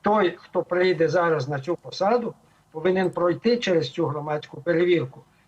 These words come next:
Ті, хто у нас призначають, Верховна Рада, е, Кабінет Міністрів,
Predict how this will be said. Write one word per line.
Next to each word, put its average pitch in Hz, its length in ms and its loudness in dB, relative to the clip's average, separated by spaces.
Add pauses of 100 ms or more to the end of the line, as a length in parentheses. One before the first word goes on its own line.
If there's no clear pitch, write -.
Ті, 220 380 4
хто 185 400 -6
у 170 80 -2
нас 175 220 -4
призначають, 170 800 0
Верховна 143 520 -2
Рада, 208 400 2 (360)
е, 156 380 2 (100)
Кабінет 156 480 0
Міністрів, 202 580 0